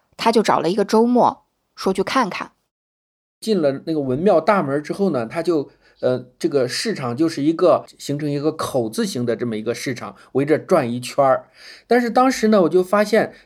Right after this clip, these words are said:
Speaker 2: 在这个口字形的外头，就是两边的这个一个台阶上，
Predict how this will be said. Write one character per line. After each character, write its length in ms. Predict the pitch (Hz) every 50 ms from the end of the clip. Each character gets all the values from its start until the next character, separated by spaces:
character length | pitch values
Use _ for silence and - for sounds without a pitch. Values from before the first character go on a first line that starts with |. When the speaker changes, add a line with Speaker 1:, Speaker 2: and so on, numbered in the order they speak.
| _ -
Speaker 2:
在 120 | 240 240
这 80 | 220 233
个 120 | 226 233
口 260 | - - - 160 147
字 100 | 151 196
形 220 | 196 190 196 196 202
的 100 | 196 190
外 440 | 190 202 254 277 277 269 233 160 135
头， 320 | 120 - - 123 117 - - - - _
就 140 | - 202 202
是 80 | 196
两 300 | 185 180 170 151 117 120 127
边 180 | 190 214 226
的 140 | 214 202 175
这 140 | - 180 180
个 100 | 165 147
一 80 | - 170
个 100 | 170 185
台 340 | - - - 160 139 165 214
阶 260 | 196 - 277 277 269
上， 260 | 254 247 190 - -